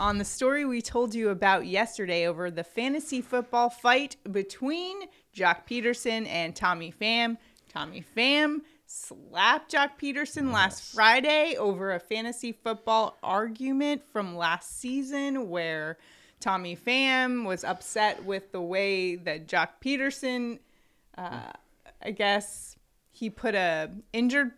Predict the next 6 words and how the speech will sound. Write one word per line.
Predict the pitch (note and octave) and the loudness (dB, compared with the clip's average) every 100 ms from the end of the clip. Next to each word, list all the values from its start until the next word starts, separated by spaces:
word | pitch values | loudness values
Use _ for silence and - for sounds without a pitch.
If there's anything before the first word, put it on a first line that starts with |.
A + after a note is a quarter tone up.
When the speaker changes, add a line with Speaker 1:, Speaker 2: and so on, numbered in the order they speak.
| _ | _
Speaker 1:
player | - B3 A3+ F#3 F3+ E3+ F3 F#3+ - | -6 2 4 4 4 2 0 -4 -10
Speaker 2:
Mm-hmm. | G2+ G2+ G2 - _ _ _ _ _ - - | -12 -12 -16 -20 _ _ _ _ _ -16 -6
Speaker 1:
on | G3 | -6
the | G3 E3 | -2 2
I | F#3 F#3 | 4 4
L. | F3+ F3 F#3+ C4+ | 4 4 4 0